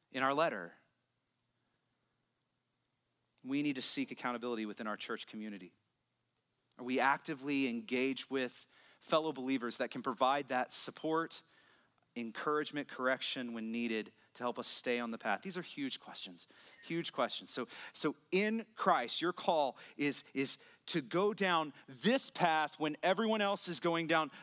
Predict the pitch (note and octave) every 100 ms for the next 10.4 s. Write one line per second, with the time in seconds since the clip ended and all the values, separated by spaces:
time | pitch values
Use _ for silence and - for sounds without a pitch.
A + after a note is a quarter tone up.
0 | C#3 B2 D3 A3 - - - B2+ A2 -
1 | D#3 C#3 - - E3+ C#3 G#3 A3+ A3 A3
2 | G3+ - F3 F#3 F3 D3 G#3+ - G3 E3+
3 | D3+ D3+ D3+ C#3 - _ F3 F3 - E3+
4 | D#3 C3+ C3+ B2 A#2 C3+ A#2+ A2+ G2+ -
5 | - - _ _ _ _ _ _ _ _
6 | _ _ _ _ _ _ _ _ _ _
7 | _ _ - C3+ C3+ C3 - C3+ B2 A#2
8 | G#2+ G#2+ _ _ _ B2 A#2 A2 G#2 A2
9 | A2 - - - G2 G2 G2+ - A#2 A#2
10 | A2+ A#2 A2 G2